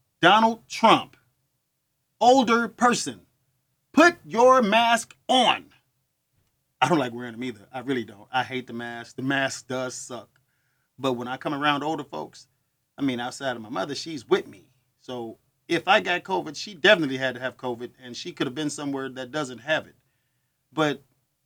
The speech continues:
is covid still a big thing? Mm-hmm. A lot of people stop talking about covid. They, they mention it, but it kinda goes to the wayside, and you, you kinda slide it to the back because we have Black Lives Matter.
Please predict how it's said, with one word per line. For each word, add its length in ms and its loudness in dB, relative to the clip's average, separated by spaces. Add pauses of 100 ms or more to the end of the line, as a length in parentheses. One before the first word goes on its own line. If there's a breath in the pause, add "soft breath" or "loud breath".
is 180 -8
covid 320 -6
still 220 2
a 60 2
big 260 -4
thing? 340 -6 (920)
Mm-hmm. 360 -8
A 180 -12 (920)
lot 80 -18
of 40 -20
people 160 -4
stop 200 -12
talking 260 -4
about 220 -6
covid. 320 -8 (1080)
They, 280 -6
they 180 -8
mention 360 -2
it, 140 -4
but 140 -4
it 100 -10
kinda 260 -2
goes 300 -6
to 100 -14
the 60 -10
wayside, 640 -12
and 60 -18
you, 180 -12
you 200 -18
kinda 160 -16
slide 340 -4
it 40 -14
to 80 -20
the 80 -18
back 300 2
because 480 -10 (460)
we 140 2
have 440 -2 (320)
Black 200 0
Lives 320 -6
Matter. 360 -4